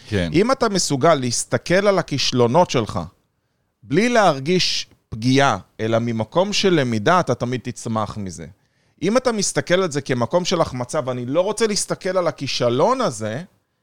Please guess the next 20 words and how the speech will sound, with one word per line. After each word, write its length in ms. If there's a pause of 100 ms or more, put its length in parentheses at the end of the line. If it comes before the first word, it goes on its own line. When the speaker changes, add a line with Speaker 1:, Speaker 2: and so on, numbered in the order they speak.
(220)
Speaker 2:
אז 140
אני 80
לא 120
אלמד 260
מזה 200
כלום. 300
בוא 100
ניקח 280
את 60
זה 100
למקום 340
של 200
זוגיות. 560
אם 120
הייתה 200
לי 120
זוגיות 460
רעילה 480
ולא 260
טובה, 360